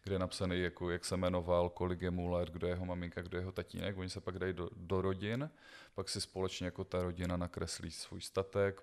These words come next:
prostě to je tam popsané, jak ten statek byl velký a tak, tak prostě mají, dostanou velký výkres, tam si to nakreslí,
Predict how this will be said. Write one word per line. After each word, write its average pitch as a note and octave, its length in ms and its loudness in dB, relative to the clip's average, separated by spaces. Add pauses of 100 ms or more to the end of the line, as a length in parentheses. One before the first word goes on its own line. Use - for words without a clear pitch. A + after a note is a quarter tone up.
prostě - 240 -6
to - 100 -4
je E2+ 40 -4
tam E2 140 -2
popsané, F2 380 -6
jak E2+ 100 -6
ten F#2 140 -10
statek - 260 -10
byl F2 160 -4
velký F2+ 320 -4
a F2 40 -6
tak, - 180 -8
tak - 140 -12
prostě - 300 -10
mají, F2 220 -6
dostanou - 420 -12
velký E2+ 300 -10
výkres, G2 400 -12
tam - 140 -10
si - 120 -12
to F2 100 -8
nakreslí, G2+ 580 -2